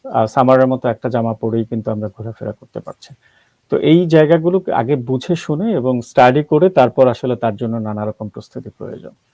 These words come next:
স্নো এর পার্ট যেটা ছিল সেটার জন্য অবশ্যই স্নোতে হাঁটার জন্য যে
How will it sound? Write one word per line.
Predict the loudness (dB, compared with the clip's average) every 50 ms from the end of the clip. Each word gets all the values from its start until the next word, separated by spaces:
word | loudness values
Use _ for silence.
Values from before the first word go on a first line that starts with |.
| _ _ _ _ _ _
স্নো | -18 -8 -2 0 2 2
এর | 2 2
পার্ট | 4 4 4 4 4
যেটা | 0 -2 -2 -2 -6
ছিল | -4 -6 -6 -6
সেটার | -4 -6 -4 -2 -2 -2
জন্য | -2 -2 -2 -2 -2
অবশ্যই | -2 -2 -4 -8 -10 -6 -4 -4 -4
স্নোতে | -4 -4 -6 -6 -4 -4 -4
হাঁটার | -4 -4 -4 -2 -2 -4 -4
জন্য | -2 -4 -4 -4 -2 -4 -4
যে | -6 -6